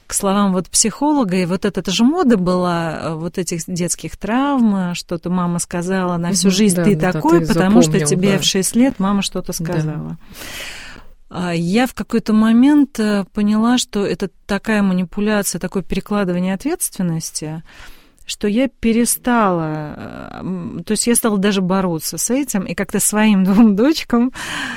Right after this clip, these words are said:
Speaker 1: которые когда-то мне там вспомнили, какое я им сделала замечание в детстве,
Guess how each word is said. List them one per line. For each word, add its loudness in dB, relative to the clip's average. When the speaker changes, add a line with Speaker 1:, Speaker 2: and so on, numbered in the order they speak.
Speaker 1:
которые -2
когда-то -2
мне 2
там 0
вспомнили, 2
какое 0
я 4
им 4
сделала 0
замечание 2
в -6
детстве, -4